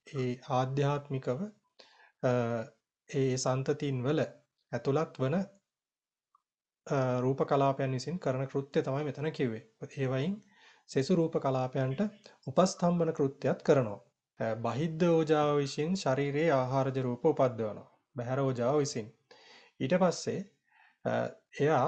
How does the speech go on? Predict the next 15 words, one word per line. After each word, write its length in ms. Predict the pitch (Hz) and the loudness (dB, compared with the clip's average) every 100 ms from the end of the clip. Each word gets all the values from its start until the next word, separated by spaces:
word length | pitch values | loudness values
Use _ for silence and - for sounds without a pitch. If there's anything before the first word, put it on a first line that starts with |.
| 196 - | 0 -2
තමා 300 | 135 151 175 | 0 2 2
විසින් 260 | 180 190 180 | 2 2 0
උපදවන 540 | 147 160 156 156 156 | 2 4 4 2 0
ආහාරජ 640 | 160 147 131 135 139 147 143 | -2 -2 0 0 2 0 2
රූපයන් 440 | 143 143 143 143 135 | 2 0 0 -2 -2
හැර 220 | - 170 135 185 | -2 0 2 0
සෙසු 420 | - 127 - 175 | -2 -4 0 0
ඕජාවන් 580 | 170 160 151 127 123 127 - _ | 2 2 2 2 -2 -4 -14 _
විසින් 340 | - 135 160 143 | -8 -4 -2 -2
උපදවන 480 | 127 139 143 139 139 | -2 0 0 0 -2
ආහාරජ 500 | 127 139 139 151 139 | 0 0 0 2 2
රූපයන්ට 580 | 127 143 151 147 110 147 214 - _ _ _ | 2 2 4 2 2 0 -2 -4 _ _ _
උපස්තම්භනය 760 | 127 175 180 - 151 131 113 131 | 0 2 2 2 0 0 -2 2
වෙනවා. 340 | 165 123 104 - _ _ _ _ _ _ _ _ _ - | 2 2 -2 -10 _ _ _ _ _ _ _ _ _ -6
ඊළඟට 380 | 131 135 123 | -2 0 0